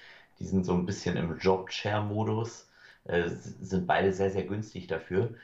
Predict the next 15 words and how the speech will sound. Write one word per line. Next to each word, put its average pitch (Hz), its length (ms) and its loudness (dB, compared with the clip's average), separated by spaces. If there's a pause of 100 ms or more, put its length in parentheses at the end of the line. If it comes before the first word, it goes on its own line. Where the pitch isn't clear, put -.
(260)
Für - 140 0
mich - 480 0 (460)
allerdings 101 480 2
der 82 200 2
heimliche 98 380 -2
Star 95 340 -4
der 92 120 -4
ganzen, 90 560 -4
äh, 85 240 -2
Veranstaltung 87 600 -2
ist - 160 -6
dann 87 120 0
aber 85 240 0
Tyler 85 340 2
Higbee. 139 540 -4